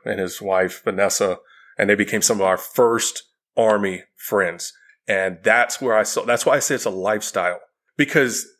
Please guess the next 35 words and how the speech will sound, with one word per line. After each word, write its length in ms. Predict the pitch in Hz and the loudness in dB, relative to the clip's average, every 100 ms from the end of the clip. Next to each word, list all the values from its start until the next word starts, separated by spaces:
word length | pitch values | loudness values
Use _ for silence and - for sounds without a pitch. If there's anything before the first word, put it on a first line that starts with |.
| - | -20
them 360 | 101 147 202 | 2 2 4
helping 400 | - 190 180 143 | 2 0 2 -2
take 240 | - 147 - | 0 -2 0
care 200 | 160 135 | 2 2
of 140 | 104 | 4
us 320 | 117 156 - - _ _ _ - | 2 2 -2 -14 _ _ _ -2
was 120 | 127 | -2
doing 240 | 127 131 110 | 0 -2 0
more 280 | 127 151 | 4 4
than 160 | 131 117 | 4 2
just 180 | 117 - | 0 -2
taking 260 | 147 131 107 | -4 -6 -2
care 180 | 131 117 | 2 2
of 60 | |
the 60 | 101 | 2
needs 320 | 98 110 107 | -2 -2 0
that 140 | 107 - | -2 -2
we 100 | 104 | -2
had 260 | 110 110 | 0 2
in 100 | 107 | 0
the 80 | 92 | -4
home 260 | - 107 117 | -4 0 0
at 100 | 107 | 0
the 80 | |
time. 420 | 123 127 147 175 170 _ - _ _ | -2 0 0 -2 -6 _ -20 _ _
It 180 | 143 139 | 0 2
was 400 | 127 113 - - - | 2 2 0 -4 0
allowing 480 | 107 113 135 143 123 | 4 6 6 4 2
me 160 | 127 | 0
not 360 | 110 110 120 - | 2 2 0 -2
to 80 | 107 | -6
worry 360 | 98 120 123 | -2 0 2
about 500 | 107 98 107 - 110 | 2 4 2 2 -2
that 380 | 104 107 139 - - _ _ - | 0 2 2 -2 -18 _ _ -6
when, 180 | 101 | -6